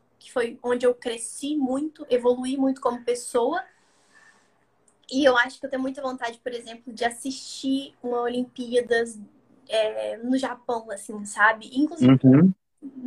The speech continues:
Speaker 1: vai ter ano que vem, né?
Speaker 2: Uhum.
Speaker 1: Esse, esse ano, não sei, enfim. Mas é isso.
Speaker 2: E essa, eu fiquei com um negócio na cabeça. Você começou a falar disso,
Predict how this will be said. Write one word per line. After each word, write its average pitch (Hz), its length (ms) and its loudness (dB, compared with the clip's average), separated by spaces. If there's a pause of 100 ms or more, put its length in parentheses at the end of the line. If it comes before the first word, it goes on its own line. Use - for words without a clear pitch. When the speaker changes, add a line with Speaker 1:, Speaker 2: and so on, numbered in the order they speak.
Speaker 1:
vai 247 200 6
ter 285 100 4
ano 285 100 4
que 320 140 -4
vem, 240 220 2
né? 214 80 2
Speaker 2:
Uhum. 190 260 12 (380)
Speaker 1:
Esse, - 300 -10
esse 247 220 -8
ano, 254 320 0
não 247 100 -10
sei, 202 300 -10
enfim. 254 340 -8 (760)
Mas 233 400 -4
é 370 180 2
isso. 269 380 -8 (1500)
Speaker 2:
E 143 260 8
essa, 165 340 8
eu 165 200 6
fiquei 180 260 6
com 180 180 8
um 151 160 8
negócio 123 360 6
na 117 60 8
cabeça. 117 300 8
Você 123 220 2 (160)
começou 123 320 8
a - 20 2
falar 120 180 6
disso, 135 320 0